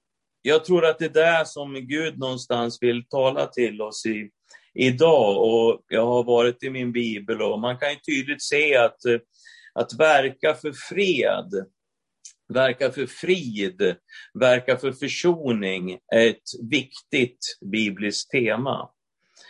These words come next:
Jesu huvudtema och det Jesus talar allt, det stora temat är ju,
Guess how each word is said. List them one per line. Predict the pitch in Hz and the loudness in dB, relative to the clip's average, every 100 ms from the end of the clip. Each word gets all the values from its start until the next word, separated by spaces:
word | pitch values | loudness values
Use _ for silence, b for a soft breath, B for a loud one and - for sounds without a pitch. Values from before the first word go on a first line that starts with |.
| b b b - | b b b -2
Jesu | 139 135 131 160 156 147 135 | 4 4 2 0 0 0 -2
huvudtema | 147 139 127 135 131 - 165 151 127 110 98 | -2 -2 -2 -6 -6 -4 0 2 2 -2 -2
och | 101 101 | -4 0
det | 123 | 2
Jesus | 120 113 - 135 123 | 2 0 -2 -6 -6
talar | - 131 117 120 | -4 0 2 2
allt, | 139 123 - | 0 0 -2
det | 123 | -6
stora | 120 170 147 139 165 143 | -4 -4 -4 0 0 0
temat | - 120 98 98 101 - | 0 -2 -2 -6 -8 -2
är | 98 95 | 0 0
ju, | 92 98 95 | 0 -2 -4